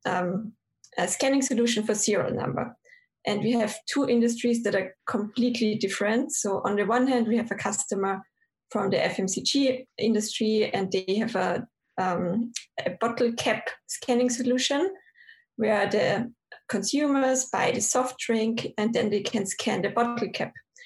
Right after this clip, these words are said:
And here the goal is to really engage with the customers, to drive the brand loyalty with the customers. Um, and on the other hand, we have a manufacturing company who is using also the same solution,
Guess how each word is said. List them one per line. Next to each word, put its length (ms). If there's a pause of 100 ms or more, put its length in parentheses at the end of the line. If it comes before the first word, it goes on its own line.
(240)
And 140
here 180
the 120
goal 260
is 440
to 100
really 580
engage 720 (240)
with 180
the 80
customers, 680
to 100
drive 380
the 260
brand 320
loyalty 600 (540)
with 180
the 80
customers. 840 (560)
Um, 680 (680)
and 180
on 120
the 100
other 180
hand, 420 (120)
we 200
have 180
a 40
manufacturing 600
company 440
who 180
is 260
using 380
also 240
the 100
same 320
solution, 680